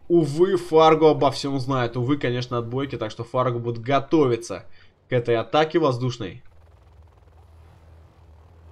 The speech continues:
Не знаю, но если, конечно, будет микс воздух плюс земля, то ситуация будет совсем другая.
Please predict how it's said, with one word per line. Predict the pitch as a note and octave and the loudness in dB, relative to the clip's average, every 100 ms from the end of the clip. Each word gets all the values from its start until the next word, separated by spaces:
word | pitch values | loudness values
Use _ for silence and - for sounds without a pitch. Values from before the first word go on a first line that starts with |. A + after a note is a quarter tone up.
| - - - | -20 -20 -14
Не | C#3 | -6
знаю, | D#3+ E3+ C#3+ | 0 0 2
но | |
если, | E3+ E3+ | 0 -2
конечно, | F3+ E3+ | -4 -2
будет | E3 E3+ | -2 -2
микс | F#3 E3+ - | -6 -6 -6
воздух | C#3 D#3+ C#3 C#3+ - | -2 -2 -2 -6 -6
плюс | D3+ C#3 | -6 -6
земля, | B2+ C#3 D3 E3+ | -4 -2 2 2
то | D#3 B2+ C3+ B2+ - _ _ _ _ - | 0 -4 -4 -6 -14 _ _ _ _ -20
ситуация | - C3+ B2+ B2+ | -10 -4 -4 -4
будет | B2 | -8
совсем | B2 A#2+ A#2 | -8 -6 -6
другая. | B2 C3 A2+ F2 | -6 -4 -4 -4